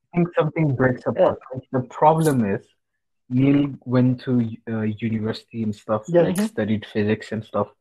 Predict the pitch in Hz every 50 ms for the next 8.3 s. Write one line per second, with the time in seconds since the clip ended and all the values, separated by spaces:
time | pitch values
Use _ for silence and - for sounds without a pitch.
0 | _ _ _ _ _ _ _ _ _ - 123 135 139 - - - 135 123 135 135
1 | 135 135 - - - 113 104 107 104 - - - _ _ _ _ - 170 170 170
2 | 123 123 120 117 120 110 - - 90 98 98 - - _ - - 107 104 104 101
3 | 98 95 - - - _ _ _ _ _ _ _ _ _ _ _ _ _ _ -
4 | - 165 - _ _ - 98 101 - - 101 90 - - 98 101 95 85 87 90
5 | 92 90 - - - - - _ - 110 110 - - 190 190 202 185 147 - 95
6 | - - 160 - - - - - - 113 185 175 - 196 190 180 180 - 180 175
7 | 170 160 151 147 143 - - - - - 170 160 156 - 165 156 156 160 156 143
8 | 139 135 135 - -